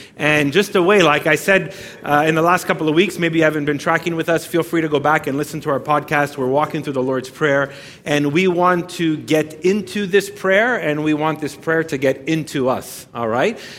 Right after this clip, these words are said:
And so this is a way that we'll do that. So let's, let's pray the prayer together. It's on a, just a, a slide up ahead. Our Father in heaven, hallowed be your name. Your kingdom come,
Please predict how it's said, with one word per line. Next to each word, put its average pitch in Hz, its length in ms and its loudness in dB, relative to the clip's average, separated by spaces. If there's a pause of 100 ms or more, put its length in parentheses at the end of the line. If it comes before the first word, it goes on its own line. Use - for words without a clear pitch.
(100)
And 135 200 -2
so 135 200 -2
this 160 240 -2
is 151 240 -4 (260)
a 127 100 -2
way 143 200 4
that 135 120 0
we'll 123 140 0
do 131 140 -4
that. 113 180 -2
So 135 100 -8
let's, 165 280 -4
let's 165 200 -4
pray 165 220 0
the 147 100 -2
prayer 147 300 -2
together. 135 520 -2 (360)
It's 120 240 -8
on 131 200 -2
a, 120 440 -8 (220)
just 127 180 -14
a, 117 180 -10 (140)
a 117 100 -10
slide 123 360 -6
up 117 140 -10
ahead. 110 340 -10 (1500)
Our 160 200 0
Father 156 680 0 (720)
in 135 100 -4
heaven, 117 580 -4 (320)
hallowed 143 600 -2
be 127 160 -4
your 120 200 -4
name. 104 480 -10 (720)
Your 123 220 0
kingdom 156 580 -6
come, 113 580 -8